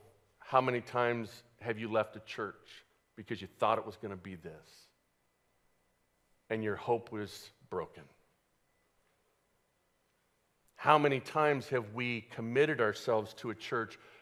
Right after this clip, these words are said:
because they do our favorite things?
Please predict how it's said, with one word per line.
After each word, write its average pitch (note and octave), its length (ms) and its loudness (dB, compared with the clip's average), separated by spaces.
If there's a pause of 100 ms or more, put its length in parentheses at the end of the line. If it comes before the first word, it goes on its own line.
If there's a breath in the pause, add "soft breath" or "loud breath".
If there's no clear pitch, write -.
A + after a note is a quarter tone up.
because A#2+ 320 -2 (120)
they B2 160 2
do A#2+ 440 -4
our G2+ 360 2 (420)
favorite G#2+ 560 0
things? F2+ 240 -8